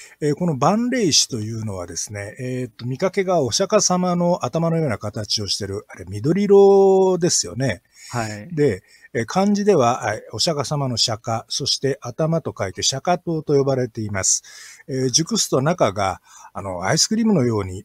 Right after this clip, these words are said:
Speaker 1: ドロドロになって大変その濃厚な甘さがありまして、英語では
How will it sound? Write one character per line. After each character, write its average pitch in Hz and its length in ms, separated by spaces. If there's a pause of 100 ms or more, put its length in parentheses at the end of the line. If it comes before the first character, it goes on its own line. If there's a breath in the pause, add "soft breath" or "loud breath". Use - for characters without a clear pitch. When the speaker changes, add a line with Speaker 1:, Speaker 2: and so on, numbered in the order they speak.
Speaker 1:
ド 127 100
ロ 160 240
ド 160 140
ロ 156 160
に 156 120
な 147 140
っ 139 60
て - 200
大 135 180
変 123 120
そ 120 140
の 110 100
濃 147 220 (380)
厚 139 60
な 131 280
甘 123 180
さ - 340 (360)
が 95 120
あ 95 60
り 92 80
ま 85 140
し - 120
て、 98 240 (420 loud breath)
英 185 120
語 226 140
で 226 100
は 92 400